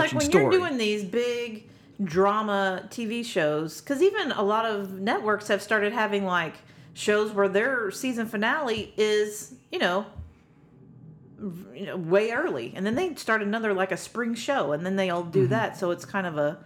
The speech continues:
Speaker 2: a shorter season. And, and I feel like that, I feel like just with cable and with Netflix and just the way that people view T V now, it's just like you have to start thinking differently about these shows. And it's just,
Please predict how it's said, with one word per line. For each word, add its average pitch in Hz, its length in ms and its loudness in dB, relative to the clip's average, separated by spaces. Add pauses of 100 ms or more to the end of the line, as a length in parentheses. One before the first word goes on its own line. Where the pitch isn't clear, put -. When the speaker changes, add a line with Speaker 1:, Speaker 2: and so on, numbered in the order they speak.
(560)
Speaker 2:
a 175 80 -2
shorter 175 420 0
season. 170 440 -6
And, 143 100 -10 (320)
and 202 100 0
I 302 100 0
feel 320 220 -2
like 175 280 -2
that, 277 400 -2 (760)
I 202 40 -8
feel 277 200 -4
like 220 280 -2 (420)
just 196 220 -8
with 160 160 -4
cable 269 640 -2 (180)
and 160 120 -10
with 160 160 -8
Netflix 240 840 -4
and 185 280 -4
just 302 200 -8
the 240 80 -4
way 202 220 2
that 156 240 -2
people 175 580 -4 (400)
view 196 380 -4
T 226 280 -6
V 208 280 -4
now, 151 540 -6 (140)
it's 208 200 -4
just 220 240 -8
like 202 260 -2
you 208 140 -2
have 226 260 -4
to 208 100 -10
start 185 440 -2
thinking 202 380 -4
differently 160 480 -6
about 151 300 -8
these - 160 -10
shows. 135 460 -10
And 185 140 -4
it's - 160 -10
just, 208 440 -4